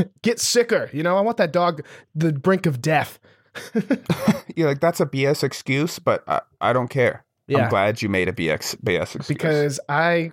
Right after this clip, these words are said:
Speaker 1: am playing video games on my couch and I don't wanna get up. <laughs>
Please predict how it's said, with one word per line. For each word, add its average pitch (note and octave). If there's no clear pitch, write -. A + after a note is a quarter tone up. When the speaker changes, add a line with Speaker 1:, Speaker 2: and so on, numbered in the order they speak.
Speaker 1:
am D#3+
playing D#3+
video E3
games D#3
on D3+
my D3
couch F3
and A#2+
I B2
don't E3
wanna E3+
get D#3+
up. E3+
<laughs> E3+